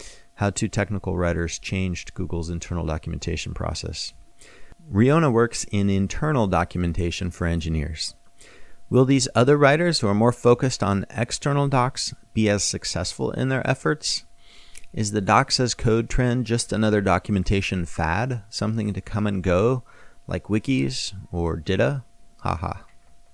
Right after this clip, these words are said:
More importantly, will treating Docs as Code actually solve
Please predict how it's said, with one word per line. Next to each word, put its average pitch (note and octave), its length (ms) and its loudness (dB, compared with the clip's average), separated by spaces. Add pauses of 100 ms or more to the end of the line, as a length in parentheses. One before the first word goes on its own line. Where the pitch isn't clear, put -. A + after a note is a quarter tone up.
(1000)
More G3+ 220 2
importantly, G#2 640 4
will G#2+ 180 -2
treating E3 380 -2
Docs B2 400 0
as C3+ 140 -2
Code F#2 440 -4 (120)
actually B2+ 560 -2
solve G2 440 -2